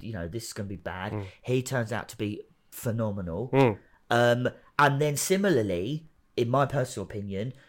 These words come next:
Speaker 1: the same things were said about Ben Affleck. "Oh, he's gonna be rubbish. You
Speaker 2: Yeah.
Speaker 1: know, it's Ben Affleck. He can't."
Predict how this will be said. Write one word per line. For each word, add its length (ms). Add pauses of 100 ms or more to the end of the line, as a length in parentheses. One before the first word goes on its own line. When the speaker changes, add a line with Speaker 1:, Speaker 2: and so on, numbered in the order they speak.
(120)
Speaker 1:
the 60
same 320
things 380
were 80
said 480 (1160)
about 520
Ben 140
Affleck. 640 (360)
"Oh, 200
he's 200
gonna 180
be 140
rubbish. 640
You 80
Speaker 2:
Yeah. 60
Speaker 1:
know, 60
it's 120
Ben 180
Affleck. 440
He 100
can't." 320